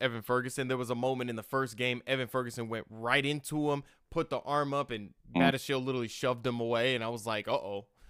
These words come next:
Speaker 1: here we go." So, um, yeah, I thought Chelsea actually played really well. You guys showed some nuts out there, too,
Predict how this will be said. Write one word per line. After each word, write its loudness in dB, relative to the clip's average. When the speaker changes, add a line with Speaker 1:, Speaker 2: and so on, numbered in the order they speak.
Speaker 1:
here 4
we 2
go." 4
So, 6
um, 6
yeah, 4
I 6
thought 6
Chelsea 0
actually -2
played 0
really 0
well. 4
You -2
guys 4
showed 0
some -8
nuts 0
out -6
there, -4
too, -2